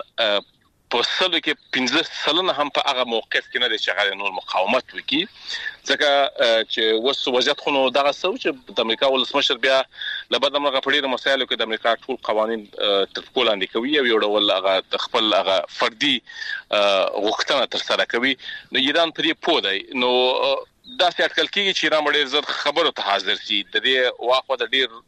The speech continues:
آه، بله لار نه لري، ځکه که چېرته دوی مقاومت وکړي، نو نه یوازې چې اوسنی ایراني رژیم له منځه ځي، بلکې ټول هغه څه له منځه ځي چې دوی په تېرو څلورو لسیزو کې کار پرې کاوه.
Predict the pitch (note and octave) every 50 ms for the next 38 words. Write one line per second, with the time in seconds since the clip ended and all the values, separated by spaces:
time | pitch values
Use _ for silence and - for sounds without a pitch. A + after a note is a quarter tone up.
0 | - A2+ A2 A2 A2 G#2+ G#2+ G2 - - _ - - - - - - _ - D3+
1 | D3+ D3+ D3+ D3+ D3 C#3 B2+ D3+ E3+ E3 B2+ G#2 G2 A2 A#2+ C3+ C#3 C#3+ D3 -
2 | C#3+ B2+ - C3 B2 A#2 A#2 - - - C#3 C3+ - - C3+ C3 C3 B2+ A#2+ C#3
3 | C#3 C3+ B2+ - - - C3 C3+ D3 F#3 G#3+ - - A2 A2 - C#3 E3 F3 -
4 | _ _ - - - - B2 C3 C#3+ F3 F#3 E3 C#3+ C3 A#2+ A2+ A#2 A2+ - -
5 | A#2+ G#2+ A2 G#2 - B2+ C3 C3+ C3+ - A#2 A2+ A2 A#2 B2 C3+ C#3+ C#3 A2+ A#2
6 | C3 B2 - - - - G3+ B3+ B3 A3+ G3+ F3+ C#3 A#2+ A2+ G#2+ G#2 - A2+ A2
7 | A2 C#3 E3+ F#3 - - D3 C3 - - C3+ C3 B2+ B2 - - - - - -
8 | - B3 B3+ A3 E3 E3 C#3+ C3+ B2+ - - C3+ C3 B2+ C3 C3 B2+ A2+ A#2+ A#2+
9 | A#2 B2 A#2 - A#2+ A2 A#2 A#2+ A#2 A2+ - - - - - - - - - B2+
10 | - - C#3 B2+ B2 - - C#3 B2+ C3+ C#3 C3+ B2+ B2 A#2+ A2+ A2 - - -
11 | F#3 B2+ A#2 G#2+ G2 - - B2 G#2 - - - - F2 - - F2 F2 F2 E2
12 | E2